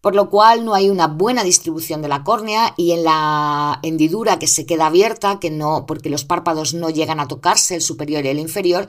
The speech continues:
y en esa zona central de la córnea la lágrima se evapora con más facilidad, no se renueva y puede producir, como te digo, eh, ojo seco.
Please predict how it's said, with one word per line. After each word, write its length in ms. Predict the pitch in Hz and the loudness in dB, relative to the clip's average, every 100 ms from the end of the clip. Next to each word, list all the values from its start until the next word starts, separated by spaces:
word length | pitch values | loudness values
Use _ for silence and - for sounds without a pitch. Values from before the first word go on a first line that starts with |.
| - - _ _ _ _ | -10 -20 _ _ _ _
y 140 | - | 0
en 100 | 208 | 2
esa 220 | 220 - 185 | 2 0 2
zona 300 | 220 214 190 | 0 0 -2
central 340 | 170 160 165 | -4 0 0
de 60 | 165 | 2
la 160 | 170 | 0
córnea 420 | 180 180 185 180 | -2 -4 -2 0
la 120 | 185 151 | 0 -2
lágrima 440 | 143 156 160 160 | -2 -2 -2 -2
se 140 | - 147 | -2 -2
evapora 400 | 135 135 151 147 | -6 -4 -4 -4
con 100 | 143 | -8
más 160 | 147 | -8
facilidad, 680 | 151 151 151 156 175 180 180 | -10 -8 -4 0 4 4 4
no 140 | 151 | 0
se 160 | 139 160 | -6 -4
renueva 580 | 165 180 156 147 151 - | -4 -4 -4 -2 -4 -6
y 100 | 139 | -8
puede 240 | 139 143 | -6 -6
producir, 460 | 143 147 139 139 139 | -4 -4 -4 -4 -8
como 220 | 143 151 | -8 -8
te 80 | 147 | -6
digo, 360 | 147 147 156 - | -4 -2 -4 -6
eh, 540 | 139 139 139 135 131 - | -6 -4 -6 -6 -8 -8
ojo 240 | 127 156 | -8 -2
seco. 480 | - 190 170 139 | 0 0 -4 -8